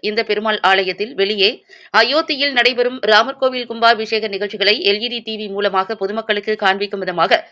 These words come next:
புதுக்கோட்டை பாஜக மாவட்ட பொதுச் செயலாளர் முரளிதரன் ஏற்பாட்டில் நடைபெற்றது. இதில் அங்கு வந்த அறந்தாங்கி காவல்துறையினர் கோவில் வளாகத்தின் வெளியே வைத்து ஒளிபரப்பு செய்ய அனுமதி மறுக்கப்பட்டுள்ளது என காவல்துறையினர் கூறினர்.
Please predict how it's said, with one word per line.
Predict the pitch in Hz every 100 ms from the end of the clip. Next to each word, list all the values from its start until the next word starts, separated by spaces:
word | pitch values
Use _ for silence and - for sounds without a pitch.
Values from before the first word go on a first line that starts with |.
| _ _ _ -
புதுக்கோட்டை | 220 - 240 226 185
பாஜக | 196 214 262 262
மாவட்ட | 240 226 220
பொதுச் | 220 202 226 226
செயலாளர் | 202 202 202 202 _
முரளிதரன் | 190 214 247 233 233 220
ஏற்பாட்டில் | 175 202 208 180 185 220
நடைபெற்றது. | 196 185 180 208 175 - _ _ _ _ _
இதில் | 254 247 254
அங்கு | 202 220 233
வந்த | 233 240
அறந்தாங்கி | 214 233 240 226
காவல்துறையினர் | 220 202 208 214 208 208 196 254
கோவில் | 220 233 254 202
வளாகத்தின் | 202 226 233 226 208
வெளியே | 196 220 226
வைத்து | 190 196 196 214
ஒளிபரப்பு | 196 190 196 214 214
செய்ய | 208 180 190 262
அனுமதி | 190 208 220 202
மறுக்கப்பட்டுள்ளது | 180 196 254 254 240 226 202
என | 190 180 277 - - _
காவல்துறையினர் | 226 226 269 269 240 220 190 208 208
கூறினர். | 190 170 135